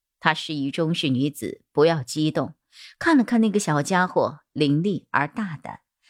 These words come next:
而且眼神似乎也有着母亲一样的刚毅。如果小家伙长大之后，这份刚毅用于正道，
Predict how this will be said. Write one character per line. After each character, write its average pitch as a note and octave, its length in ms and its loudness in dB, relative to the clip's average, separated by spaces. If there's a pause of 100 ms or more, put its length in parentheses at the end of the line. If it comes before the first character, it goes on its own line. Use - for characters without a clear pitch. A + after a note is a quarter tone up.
(160)
而 - 80 2
且 D4+ 160 -6
眼 E3 340 0
神 D3 500 -2
似 - 220 0
乎 F#3+ 140 0
也 E3+ 220 2
有 D3+ 160 -2
着 D#3+ 160 -2
母 C#3+ 280 2
亲 E3+ 260 -2
一 C#3+ 100 4
样 D#3 200 0
的 - 80 -6
刚 F#3 340 0
毅。 D#3 200 -8 (800)
如 F3+ 180 6
果 F3 140 4
小 C#3+ 240 2
家 E3+ 220 -4
伙 E3+ 140 -4
长 C3+ 260 -4
大 D#3+ 180 0
之 E3 160 -4
后， D3+ 300 0 (180)
这 B3+ 160 2
份 A3+ 160 -2
刚 C#4 300 4
毅 G#3+ 160 2
用 A3+ 200 4
于 G3 140 0
正 B3 400 0
道， - 280 -8